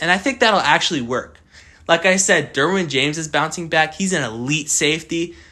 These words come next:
and Joey Bosa on the line is elite as well. If those two guys can play how they're supposed to play, they can lead this defense to great heights. And on the offensive side of things,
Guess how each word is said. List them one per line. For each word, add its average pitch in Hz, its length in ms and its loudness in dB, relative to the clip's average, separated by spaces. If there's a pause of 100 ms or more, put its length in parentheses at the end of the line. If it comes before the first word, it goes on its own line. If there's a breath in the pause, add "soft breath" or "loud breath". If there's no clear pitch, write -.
(140 loud breath)
and 135 140 -6
Joey 175 260 4
Bosa 156 380 2
on 143 220 4
the 147 60 0
line 147 340 2
is 135 140 -6
elite 117 240 -6
as 104 100 -12
well. 110 320 -10 (340 soft breath)
If 147 180 -4
those 220 320 4
two 226 100 -4
guys 160 340 4
can 165 160 -4
play 151 200 2
how 147 80 2
they're 139 120 -2
supposed 139 360 -2
to 175 60 -8
play, 165 320 0
they 156 180 2
can 226 240 -2
lead 185 120 0
this 135 140 -6
defense 147 380 -8
to 117 80 -8
great 101 280 -10
heights. - 380 -14
And 131 100 -8
on 143 60 -4
the - 200 0
offensive 190 340 -2
side 175 220 0
of 175 100 -10
things, 175 360 -4